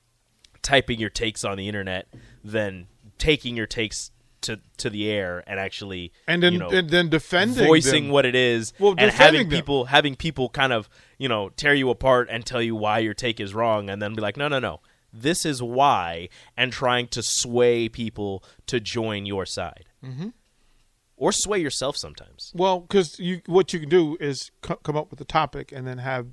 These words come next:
Speaker 2: you argue both pro and con, which is basically
Speaker 1: That
Speaker 2: essence.
Speaker 1: is always fun.
Speaker 2: Right.
Speaker 1: And I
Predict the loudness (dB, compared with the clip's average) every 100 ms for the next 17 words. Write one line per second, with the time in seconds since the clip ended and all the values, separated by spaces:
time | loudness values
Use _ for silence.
0 | -14 -8 -8 -8 -10 -6 -4 -6 -8 -6
1 | -6 -6 -8 -4 -4 -4 -4 -6 -6 -14
2 | -18 _ _ _ _ _ _ _ _ -6
3 | -2 0 0 -2 -8 -2 0 0 -2 -6
4 | 0 4 4 4 -2 -10 _ -6 2 2
5 | 2 -4 -10 -10 -12 -12 -2 4 4 2
6 | _ -16 -10 -8 -8 -12 -18 _ _ _
7 | _ _ _ -6 -4 -4 -6 -8